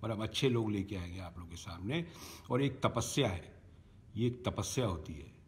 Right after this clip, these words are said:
ये तपस्या से, इस आग से हर आदमी नहीं निकल सकता, हर किसी के बस की बात नहीं है। इसमें रियल देशभक्ति चाहिए होती है, दिल में, रियल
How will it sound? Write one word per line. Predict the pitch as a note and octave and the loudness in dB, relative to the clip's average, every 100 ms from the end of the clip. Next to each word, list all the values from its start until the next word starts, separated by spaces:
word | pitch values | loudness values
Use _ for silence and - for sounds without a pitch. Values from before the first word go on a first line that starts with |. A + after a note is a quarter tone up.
| - - | -16 -12
ये | |
तपस्या | - G#2+ A#2 - C3 | -4 0 2 4 2
से, | A#2+ C#3+ | 4 2
इस | E3+ B2 F#2+ | 2 0 0
आग | G#2 A2+ | 0 2
से | - | 2
हर | G#2+ G#2 | 2 2
आदमी | G#2 G2+ | 0 2
नहीं | G2 C3+ | 4 4
निकल | B2+ G2+ | 2 -2
सकता, | - - - F2 - - - | -6 -10 -14 -16 -18 -12 -6
हर | G#2 | -2
किसी | A#2 B2 | 0 2
के | A#2 | 0
बस | G2+ G2+ | 0 -2
की | G#2+ | -2
बात | F#2 G#2 G#2 | 0 -2 0
नहीं | A#2 | -2
है। | F2 - - - - - | -2 -8 -18 -20 -10 -6
इसमें | - C3 B2+ | -2 2 4
रियल | G2 C3 D3+ D3 | 6 6 6 6
देशभक्ति | G#2 A#2+ B2 A#2 A#2+ | 6 4 4 0 0
चाहिए | - G2+ | 2 2
होती | A#2 A#2 | 2 2
है, | G2+ D#2 | 0 2
दिल | G#2 F#2+ | 2 2
में, | D2+ - - - - - D#2 | -2 -10 -18 -20 -20 -18 -2
रियल | A2 B2+ G#2+ | 2 2 0